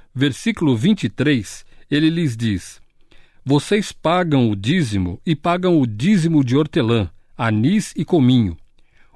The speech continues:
O que ele está falando aqui são pequenas coisas, sementes. E você se lembra, na lei mosaica, que eles eram obrigados a dar um décimo de toda a sua semente? Lembra-se disso?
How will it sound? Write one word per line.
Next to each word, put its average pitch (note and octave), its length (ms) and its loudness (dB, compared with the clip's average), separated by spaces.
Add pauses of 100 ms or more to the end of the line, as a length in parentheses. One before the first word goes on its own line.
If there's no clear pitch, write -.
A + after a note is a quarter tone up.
O G#3 80 -2
que A#3+ 120 -4
ele A#3+ 120 2
está F#3 240 -2
falando A2 380 -2
aqui D#3+ 340 -4 (200)
são G#3 200 -2
pequenas G3 520 -2
coisas, G#2+ 680 -2
sementes. C3+ 840 0 (640)
E F#3+ 60 -2
você G3 280 0
se A#3 160 -2
lembra, C#3 420 2
na A#2 140 0
lei B2 200 2
mosaica, A2+ 720 -2 (360)
que F#3 80 -4
eles F#3+ 360 2
eram E3+ 220 2
obrigados D3+ 640 0
a D#3 80 2
dar B2 280 -2
um F#3+ 120 2
décimo B2+ 640 -2
de B2 140 -2
toda G3 480 0
a - 20 -6
sua D#3 260 -4
semente? A#2+ 640 -2 (380)
Lembra-se C#3+ 380 0
disso? C#3+ 360 -4